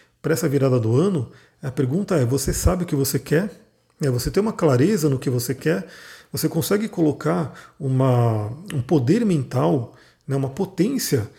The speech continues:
A mente, né, o nosso pensamento é energia, né? Você coloca energia naquilo que você quer. E o que que eu diria também que é importante, né?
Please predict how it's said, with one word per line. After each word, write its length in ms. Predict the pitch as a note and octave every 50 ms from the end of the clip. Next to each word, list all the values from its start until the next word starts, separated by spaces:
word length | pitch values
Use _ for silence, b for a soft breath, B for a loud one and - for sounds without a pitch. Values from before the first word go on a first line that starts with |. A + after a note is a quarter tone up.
| b b _
A 100 | - A#2+
mente, 460 | B2+ C3 F3 B3+ C#4+ B3 - - C#3+
né, 160 | C3+ C#3+ D#3+
o 80 | D3 C3
nosso 220 | C#3 D#3 - E3+
pensamento 640 | - - F#3+ G3 - F3 D3 C3+ E3+ G#3 - - D#3
é 60 | D#3
energia, 680 | F#3 G3+ G#3+ F3 C#3 A#2 A#2 C3 F#3 A3 F#3+ C3 G2+ - - b b b b b b b _
né? 80 | C3 A#2+
Você 180 | B2 - - -
coloca 300 | - D3 D3+ D#3 D#3+ F3+
energia 480 | F3 F#3 E3 B2+ A2+ A2+ F3 A#3+ C4
naquilo 300 | B3 B3 - - G#3+ A3
que 80 | - G#3+
você 260 | G#3 A3 - - -
quer. 320 | - - D#3 C#3+ C3+ - B B B B B B B B B B B B B B B B B _
E 60 | - G3
o 40 |
que 100 | F#3 -
que 80 | C4 C4+
eu 40 | B3+
diria 280 | F#3+ G3 F3 G3 G#3
também 220 | G3+ F#3 D#3+ E3+ F3
que 100 | - F#3+
é 40 | F3
importante, 520 | - E3 - - - D3 C#3 B2+ - C3
né? 180 | A#2 C3 D#3+